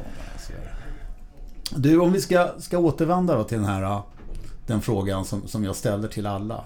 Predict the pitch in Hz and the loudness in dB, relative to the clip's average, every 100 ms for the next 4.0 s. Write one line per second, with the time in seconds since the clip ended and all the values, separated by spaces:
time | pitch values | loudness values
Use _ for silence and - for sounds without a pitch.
0 | - 95 90 90 85 92 - - - - | -6 -4 -4 -6 -8 -8 -10 -10 -10 -8
1 | 113 113 98 80 - - - - - - | -4 -2 -2 -4 -8 -14 -18 -16 -16 -14
2 | - - - - - 120 135 160 - - | -12 -10 -10 -8 -4 -2 0 0 -2 -4
3 | 123 - 120 151 110 - 131 - 151 135 | -4 -2 -2 0 -2 -4 -8 -6 -6 -6